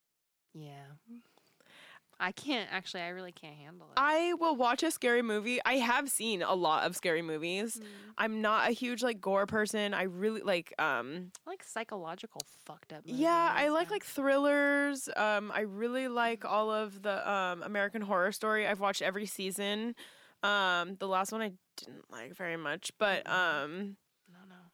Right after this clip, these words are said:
Speaker 1: Nay, nay.
Speaker 2: but they're all really creepy, and I li-, I enjoy watching that. I think I enjoy that kind of scary, but I'm not into scary movies. I don't wanna go to a scary movie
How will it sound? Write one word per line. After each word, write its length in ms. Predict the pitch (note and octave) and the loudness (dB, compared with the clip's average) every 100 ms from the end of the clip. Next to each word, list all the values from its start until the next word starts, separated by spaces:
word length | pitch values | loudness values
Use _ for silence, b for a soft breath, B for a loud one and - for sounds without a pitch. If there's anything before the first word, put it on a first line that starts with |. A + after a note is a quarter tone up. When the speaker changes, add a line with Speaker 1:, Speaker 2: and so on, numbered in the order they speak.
| - F#3 | -18 -14
Speaker 1:
Nay, 80 | |
nay. 60 | F#3 | -2
Speaker 2:
but 240 | A#3+ G#3 - - _ - | 0 0 -2 -14 _ 2
they're 220 | C#4 F4+ | 4 6
all 240 | C4 C#4 | 4 4
really 340 | F3+ F#3+ B3 A3 | 2 0 2 2
creepy, 520 | - G#3 G#3 F#3 D3+ | 0 -2 0 2 2
and 100 | F3+ | 4
I 120 | F#3+ | 4
li-, 100 | G#3 - | 2 2
I 80 | G#3+ | 2
enjoy 380 | D#4+ C4 A3+ A3 | 2 2 2 2
watching 300 | G3 G3+ G3+ | 2 0 -2
that. 140 | F3 | 0
I 140 | F3 G#3+ | 0 0
think 300 | - B3 - | -2 -6 0
I 100 | G#3+ | 0
enjoy 540 | G#3 G#3+ G3+ G3 G3 F3 | 0 -4 -2 0 0 0
that 280 | F3+ D#3 - | 0 0 0
kind 280 | - G#3+ A3 | -2 -2 0
of 140 | A#3 A3+ | -2 -2
scary, 760 | - B3+ B3+ C4 C4+ D4 D#4+ B B B B | -4 0 2 2 0 -2 -4 B B B B
but 100 | B3 | 0
I'm 200 | B3+ A#3 | 2 2
not 420 | A#3+ A#3+ B3 B3 - - | 2 4 4 2 -2 -2
into 920 | A3+ A3+ A3+ - A#3 A3+ A3 A3 G3+ - _ - | -2 -2 -4 -4 -2 -2 -4 -4 -8 -12 _ -12
scary 300 | - A3+ G#3+ | -4 2 2
movies. 340 | G#3 G3+ G#3 G3 | 2 -2 -2 0
I 60 | |
don't 180 | F#3 F3 | 0 0
wanna 160 | F#3 F#3 | 0 0
go 140 | F#3 | 0
to 120 | F3+ | 2
a 60 | F3 | 0
scary 280 | - F3 E3 | -2 -6 -4
movie 560 | D#3 D3+ D#3 D#3 F3 | -6 -8 -8 -10 -12